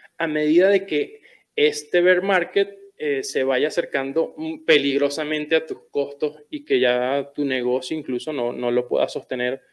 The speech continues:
un mes y sea, sea preferible apagar. Entonces, yo diría que lo importante de los mineros que, que tienen, seguramente el noventa y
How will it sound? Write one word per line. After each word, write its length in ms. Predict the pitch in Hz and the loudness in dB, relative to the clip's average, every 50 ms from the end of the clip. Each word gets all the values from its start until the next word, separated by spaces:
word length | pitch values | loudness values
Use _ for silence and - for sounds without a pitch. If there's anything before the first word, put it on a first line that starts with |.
| _ _ _ | _ _ _
un 180 | - 165 170 | -2 0 0
mes 160 | 160 156 160 190 | 0 -2 -2 -4
y 60 | 185 | 0
sea, 180 | - 139 131 | 2 2 2
sea 520 | 131 - 170 - - _ _ - 131 127 - | 2 0 -4 -6 -6 _ _ -4 -4 -2 -2
preferible 440 | - 147 - - 123 120 120 123 123 | -2 -4 -2 -2 0 2 2 2 0
apagar. 340 | - - 135 160 165 147 | 2 2 2 4 4 4
Entonces, 420 | 131 131 131 156 156 - 196 185 - _ - - - - - _ | 2 0 -2 -4 -4 -6 -6 -8 -10 _ -20 -20 -20 -20 -20 _
yo 140 | _ 165 165 175 | _ 4 4 6
diría 260 | 190 190 208 208 208 | 6 6 4 4 6
que 140 | 226 226 208 | 4 4 6
lo 140 | 180 175 | 6 4
importante 640 | 170 170 165 - 156 147 151 - 160 156 170 - 208 | 2 2 2 2 2 2 2 0 -2 -4 0 4 6
de 80 | 214 208 | 6 6
los 140 | 196 165 180 | 6 2 0
mineros 400 | 196 208 220 202 165 160 - - | -2 -2 0 -2 -2 -4 -4 0
que, 300 | - 135 123 - - _ | 2 2 2 0 -4 _
que 120 | - 131 127 | -2 -2 -2
tienen, 460 | - 151 165 190 202 196 190 165 165 _ _ _ _ _ _ | 0 -2 -2 0 0 -2 -2 -4 -8 _ _ _ _ _ _
seguramente 540 | _ - - 120 117 123 135 143 151 151 170 | _ -6 -2 0 0 0 0 0 0 2 2
el 140 | 160 151 135 | 4 4 2
noventa 360 | 131 131 135 135 131 131 - | 2 0 0 -2 -4 -4 -4
y 200 | 131 123 120 120 | -4 -4 -4 -6